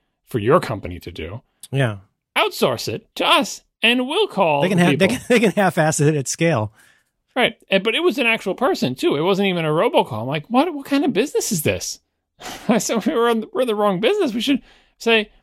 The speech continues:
Speaker 1: 'Yeah, just tell us when, what your employees' vacation are, and we'll give them a call the day before they're supposed to come back to remind them to come back.'"
Speaker 2: You should do it. You guys should, you should pivot. That's a good idea.
Speaker 1: I mean, 'cause it's right in the name of the company. I thought it's not just like, "Oh, this is,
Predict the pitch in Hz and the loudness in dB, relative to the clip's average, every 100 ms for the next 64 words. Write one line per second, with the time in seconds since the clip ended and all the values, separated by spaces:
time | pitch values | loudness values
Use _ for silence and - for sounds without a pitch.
0 | _ - 247 220 - 226 226 - 214 202 | _ 0 2 2 -2 -2 0 0 -2 0
1 | 196 175 101 160 202 196 170 190 185 180 | -2 -4 -8 -8 0 0 0 0 0 0
2 | 185 190 175 185 180 180 180 156 151 160 | 0 0 2 0 0 0 2 2 0 0
3 | 180 175 170 156 175 156 160 151 156 147 | 0 0 0 0 0 2 0 0 0 0
4 | - 156 139 151 156 139 147 135 123 117 | 0 -2 0 0 0 0 0 0 0 -4
5 | 120 123 113 101 101 - 247 302 226 - | -4 -4 -4 -8 -12 -4 0 0 0 0
6 | 392 262 262 269 - 208 - 208 208 214 | 2 2 2 2 0 -4 -2 2 2 0
7 | - 277 285 101 - - - 196 208 185 | 2 2 2 0 -2 0 0 2 2 2
8 | 180 208 95 - _ _ _ _ _ - | 2 -2 -4 -8 _ _ _ _ _ -4
9 | 220 214 247 262 285 349 285 240 277 269 | -4 0 0 0 0 0 0 2 2 2
10 | 247 262 392 294 156 175 226 180 277 240 | 0 0 0 0 0 0 0 0 -2 0
11 | 196 208 185 185 202 | 0 0 2 0 -4